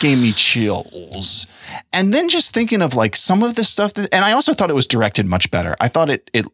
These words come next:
it just felt much better that episode. Um, but some of the ideas and just places they could go with, with, with the Obi-Wan character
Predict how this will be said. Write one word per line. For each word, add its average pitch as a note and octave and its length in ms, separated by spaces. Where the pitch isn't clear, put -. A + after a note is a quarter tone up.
it B2 60
just D#3 240
felt G#2 200
much F2+ 260
better F2 220
that E2 200
episode. E2+ 520
Um, F#2 420
but E3+ 120
some A3 240
of A3+ 60
the G#3+ 180
ideas D3 720
and A#2+ 180
just B2+ 200
places B2+ 420
they A2+ 140
could G#2+ 220
go G#2 320
with, G2+ 480
with, F#2 500
with - 360
the - 160
Obi-Wan G2 460
character C3 680